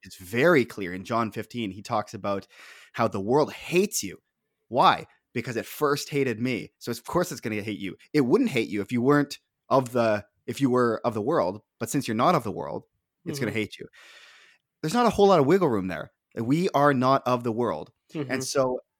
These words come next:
Speaker 1: as, that's the first thing I just want to, to highlight is that as Christians, especially those to whom Paul is speaking in Romans twelve, one and two, these are Christians who long to become increasingly pleasing to the Lord, increasingly, uh,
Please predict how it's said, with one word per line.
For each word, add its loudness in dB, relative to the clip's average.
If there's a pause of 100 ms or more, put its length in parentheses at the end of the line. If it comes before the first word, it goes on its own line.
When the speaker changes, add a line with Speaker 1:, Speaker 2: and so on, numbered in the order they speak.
(120)
Speaker 1:
as, 0
that's -6
the -4
first -2
thing 0
I 0
just -8
want -2
to, -2 (560)
to -4
highlight -2
is -10
that -2
as -2
Christians, -10 (440)
especially -4
those 0 (520)
to -2
whom 2
Paul 2
is -4
speaking -10
in -6
Romans -6
twelve, -4
one -6
and -10
two, -10
these -12
are -4
Christians -10
who -12
long -2
to -12
become -6 (680)
increasingly -6
pleasing -8
to -16
the -12
Lord, -6
increasingly, -6 (360)
uh, -8